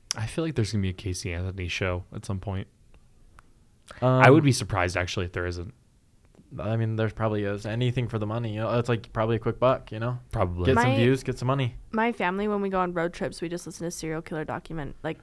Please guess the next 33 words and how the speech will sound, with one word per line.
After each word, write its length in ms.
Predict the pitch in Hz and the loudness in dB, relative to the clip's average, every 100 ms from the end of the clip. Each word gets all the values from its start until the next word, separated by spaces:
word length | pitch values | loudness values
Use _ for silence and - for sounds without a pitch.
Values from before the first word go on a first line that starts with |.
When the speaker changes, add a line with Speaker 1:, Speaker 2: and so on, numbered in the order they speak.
| - | -10
Speaker 3:
podcasts 540 | - 165 - 156 - | -6 -6 -6 -8 -8
and 100 | 170 | -10
that 120 | - 175 | -10 -10
kind 140 | 156 | -10
of 60 | 180 | -6
stuff, 260 | 147 160 | -6 -6
so. 360 | - 165 151 190 - - - - - - - _ _ _ _ _ - | -6 -4 -4 -8 -16 -20 -20 -20 -20 -20 -20 _ _ _ _ _ -8
But 340 | 208 202 175 - | 2 4 4 2
my 160 | 233 240 | 2 4
dad 180 | 226 | 4
also 240 | 214 202 190 | 4 0 -2
was 140 | 185 | -4
in 160 | 180 170 | -4 -2
law 160 | 160 | -2
enforcement 460 | 160 196 202 196 190 | -2 -2 -4 -4 -4
growing 240 | 202 196 | -4 -2
up, 160 | 190 180 | -4 -6
so, 140 | - | -6
like, 200 | 170 165 | -6 -6
this 240 | - 175 - | -8 -10 -8
was 420 | 123 110 - - - - | -8 -10 -12 -16 -14 -6
a 60 | |
lot 160 | 185 135 | -2 -2
of 60 | |
the 80 | 185 | -4
stuff 180 | - - | -8 -8
my 120 | 151 | -8
family 220 | 180 151 | -10 -10
was 140 | 107 - | -10 -10
interested 440 | 196 - - - | -12 -12 -14 -12
in 160 | 175 175 | -14 -12
anyways. 520 | 185 175 113 - - _ _ _ - | -10 -10 -10 -12 -18 _ _ _ -4
Speaker 2:
Yeah, 320 | 113 110 | 0 0